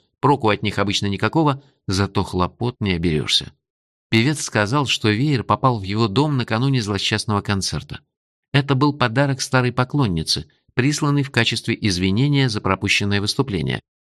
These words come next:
Так, оказывается, принято в этой среде.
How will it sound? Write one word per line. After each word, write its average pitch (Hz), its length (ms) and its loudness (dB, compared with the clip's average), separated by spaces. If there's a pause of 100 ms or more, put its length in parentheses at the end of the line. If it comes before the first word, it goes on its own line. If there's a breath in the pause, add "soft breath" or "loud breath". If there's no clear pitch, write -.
(120)
Так, 135 260 -2
оказывается, 127 680 0
принято 92 560 -2 (120)
в 78 100 -4
этой 76 200 -2
среде. 78 440 -4